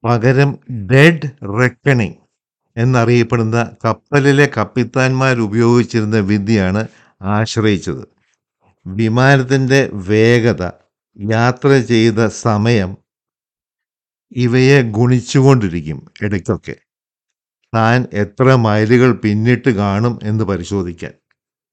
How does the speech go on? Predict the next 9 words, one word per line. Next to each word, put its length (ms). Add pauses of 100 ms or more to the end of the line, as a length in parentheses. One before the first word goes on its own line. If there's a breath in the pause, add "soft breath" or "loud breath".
(920)
പിന്നെ 360 (300)
വിമാനം 600 (500)
കൃത്യമായ 760
പാതയിലാണ് 1000 (120)
എന്ന് 280
സ്ഥിരീകരിക്കാൻ 840 (600 soft breath)
ജനൽ 480
വഴി 280
നോക്കും. 460